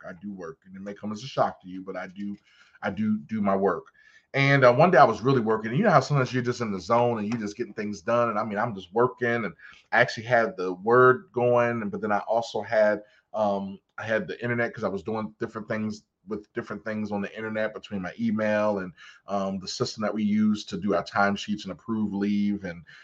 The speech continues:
I was checking some information, checking some data and all that stuff. And I was, I mean, I was really getting going, getting going.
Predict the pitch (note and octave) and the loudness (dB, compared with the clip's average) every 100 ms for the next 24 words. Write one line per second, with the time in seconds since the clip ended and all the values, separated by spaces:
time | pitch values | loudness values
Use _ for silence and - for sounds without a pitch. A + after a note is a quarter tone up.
0 | - - G2 - B2 - G#2+ G#2+ G#2 - | -8 0 0 0 0 0 0 -4 -4 -6
1 | G#2 G#2+ - G#2 G2 G#2 G2+ - G#2 G2+ | -4 -6 -4 0 0 0 -4 -2 -2 -2
2 | G#2 G2 G2 G2+ G2+ G2+ G#2 G2+ - G2 | -6 0 2 2 4 2 2 0 2 2
3 | G2 E2+ A#2 A2+ - - A#2 G2+ F2+ F#2+ | 2 2 2 0 -8 -6 -2 -2 -4 2
4 | A#2+ G#2+ G#2 - G2+ A2 G#2 G2 G2 G#2+ | 2 4 0 -4 -2 0 0 -2 -6 0
5 | A#2+ G2 | 2 2